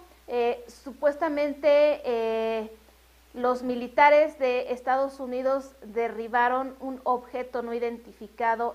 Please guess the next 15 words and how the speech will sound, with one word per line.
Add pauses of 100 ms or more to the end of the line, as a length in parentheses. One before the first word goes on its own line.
en
la
frontera
con
Alaska. (640)
Eh,
después
el
sábado
otro
lo, (280)
lo
derribaron
en
Canadá.